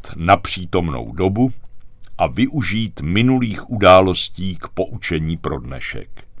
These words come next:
Hleďme vymítit ze školy všechny negace.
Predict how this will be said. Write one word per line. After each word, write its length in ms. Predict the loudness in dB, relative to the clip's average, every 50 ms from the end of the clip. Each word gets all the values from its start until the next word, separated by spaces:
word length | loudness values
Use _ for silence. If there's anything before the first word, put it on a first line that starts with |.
| -12 -12 -12 -14 -14 -14 -12 -12 -12 -12 -12 -6 -2
Hleďme 460 | 2 4 4 4 4 2 0 0 0
vymítit 760 | 2 2 2 2 2 2 2 0 -2 0 0 0 0 0 -2
ze 240 | -4 -2 0 0 0
školy 440 | 0 -2 -2 0 2 4 4 4 2
všechny 720 | 0 -2 -6 -2 0 2 2 0 0 -2 -2 -2 0 0
negace. 680 | 0 0 0 0 0 -2 -4 -4 -4 -6 -6 -6 -8 -10